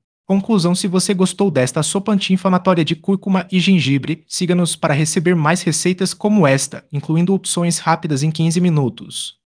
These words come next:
Experimente também outros pratos que combinam bem com esta sopa para completar a refeição, como detox com couve e limão, detox com couve e limão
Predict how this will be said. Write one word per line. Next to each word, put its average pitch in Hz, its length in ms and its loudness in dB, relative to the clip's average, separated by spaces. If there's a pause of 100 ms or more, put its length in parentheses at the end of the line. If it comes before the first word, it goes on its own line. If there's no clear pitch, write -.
(100)
Experimente 185 540 0
também 147 360 2
outros 196 320 -2
pratos 185 440 0
que 208 100 -4
combinam 165 580 0
bem 143 200 2
com 151 180 -4
esta 156 260 -2
sopa 196 320 -2
para 196 200 -4
completar 208 440 -2
a 170 40 2
refeição, 180 640 -2 (260)
como 170 200 0
detox 185 380 0
com 180 160 -6
couve 202 440 0
e 196 80 0
limão, 143 380 2 (180)
detox 185 400 0
com 175 180 -4
couve 196 400 0
e 208 60 -2
limão 143 400 0